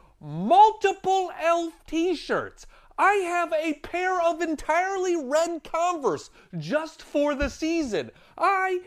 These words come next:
even bought red prescription glasses that I can wear during December.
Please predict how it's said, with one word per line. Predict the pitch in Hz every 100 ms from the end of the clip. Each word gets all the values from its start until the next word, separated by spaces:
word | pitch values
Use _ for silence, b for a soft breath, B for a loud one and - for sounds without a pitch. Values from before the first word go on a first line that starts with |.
| - -
even | 339 349 359 349
bought | 339 311 302 208 -
red | 196 262 359 392 339
prescription | - 320 - - 339 349 - 339 311
glasses | 285 311 349 - 285 208
that | 240 262
I | 262
can | - 269 262
wear | 262 330 311 302 285 208 175
during | 220 240 262 254
December. | 233 240 - 247 226 127